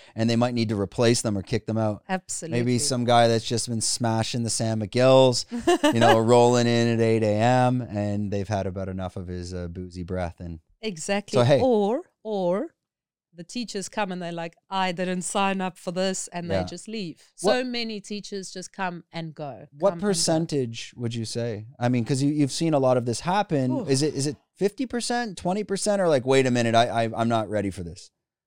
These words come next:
Speaker 2: What, the people that are
Speaker 1: That
Speaker 2: leaving?
Speaker 1: they show up there the first day of teaching and they realize, you know, "This is not for me," and they leave. Like, what percentage of teachers end up just packing their bags or going, just leaving the job?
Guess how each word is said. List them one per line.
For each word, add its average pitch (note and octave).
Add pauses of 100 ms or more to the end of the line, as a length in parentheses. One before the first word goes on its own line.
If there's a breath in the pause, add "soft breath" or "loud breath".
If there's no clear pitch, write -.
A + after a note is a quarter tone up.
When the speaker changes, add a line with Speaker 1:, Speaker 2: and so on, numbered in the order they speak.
(300)
Speaker 2:
What, A3+
the G#3
people A#3
that G#3
are F#3+
Speaker 1:
That E3+
Speaker 2:
leaving? C4 (260)
Speaker 1:
they F3+
show G3
up F3+
there D#3
the C#3+
first F3+
day F3
of D3
teaching D#3+ (360)
and C#3
they C3+
realize, C3
you B2+
know, A#2+
"This A#2+
is B2
not A#2
for A2+
me," A2
and G#2+
they G2+
leave. G#2
Like, G#2
what B2+
percentage B2+
of G#2+
teachers A2
end G#2
up F#2+
just G2 (100)
packing G#2+
their F#2+
bags G2
or F#2
going, A2
just A2+
leaving B2+
the A2
job? F#2